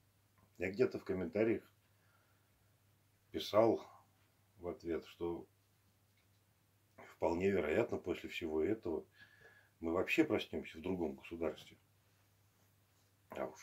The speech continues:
хорошее оно будет или плохое, хрен бы его знает. На хорошее чё-то не надеемся, а плох-, к плохому привыкли.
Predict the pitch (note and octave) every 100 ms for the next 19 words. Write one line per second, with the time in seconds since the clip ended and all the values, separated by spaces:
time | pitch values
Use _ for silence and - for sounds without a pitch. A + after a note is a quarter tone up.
0 | - - F2 D#3 B2+ B2 G#2+ G2 F2 -
1 | D#2+ E2+ F2+ C3 B2+ - C3+ D#3 G#2 E2
2 | D2 C2+ - _ _ - - - - -
3 | A2 C#3 - - - - F#2 F#2 F#2+ C#3+
4 | C3 A#2 F2+ - F2+ - - - - A2+
5 | G#2+ D3+ A#2+ - E2+ B2 C3 A2 G2